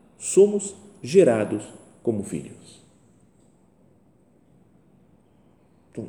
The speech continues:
agora começa, mas da-, amanhã também eu posso falar, "Agora começa a minha filiação divina", ou continua, porque eu, eu continuo sendo agora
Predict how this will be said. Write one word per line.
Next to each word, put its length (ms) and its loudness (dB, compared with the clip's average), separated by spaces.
agora 500 -4
começa, 720 0
mas 120 4
da-, 100 2
amanhã 320 0
também 180 0
eu 60 -4
posso 160 0
falar, 160 -4
"Agora 280 -2
começa 600 -2
a 20 -12
minha 180 -6
filiação 400 -6
divina", 300 -8
ou 80 -6
continua, 480 0
porque 200 -4
eu, 80 -2
eu 80 -2
continuo 840 -6
sendo 340 -6
agora 480 0